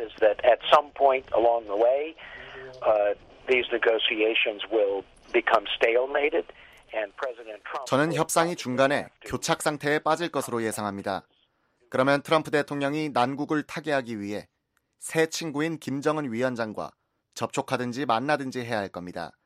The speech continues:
Speaker 2: 이 협상은 매우 어렵고 시간을 오래 끌 겁니다.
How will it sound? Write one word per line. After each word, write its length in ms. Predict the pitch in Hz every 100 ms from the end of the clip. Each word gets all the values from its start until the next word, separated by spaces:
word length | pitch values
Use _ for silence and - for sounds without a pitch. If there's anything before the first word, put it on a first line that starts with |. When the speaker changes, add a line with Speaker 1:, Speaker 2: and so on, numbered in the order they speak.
| _ _ _ _ _ _
Speaker 2:
이 180 | 117 135
협상은 420 | 156 - 151 180
매우 240 | 127 135 160
어렵고 540 | 110 113 - 135 110 - _ _ -
시간을 460 | - - 127 151
오래 240 | 107 117 139
끌 180 | - 113
겁니다. 500 | 101 92 92 85